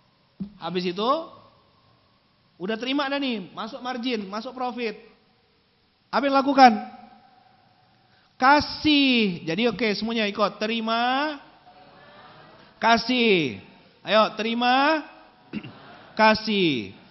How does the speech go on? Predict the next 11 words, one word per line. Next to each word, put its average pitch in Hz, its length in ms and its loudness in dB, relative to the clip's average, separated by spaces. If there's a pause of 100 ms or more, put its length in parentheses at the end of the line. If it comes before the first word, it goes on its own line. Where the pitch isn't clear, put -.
(340)
Kenapa 262 320 2
banyak 269 240 0
saudagar 254 400 2
bangkrut? 247 800 4
Kenapa 269 240 2
banyak 254 160 0
pengusaha 247 400 4
babak 233 320 6
belur? 262 320 10 (1400)
Suka 294 480 2
terima, 294 720 4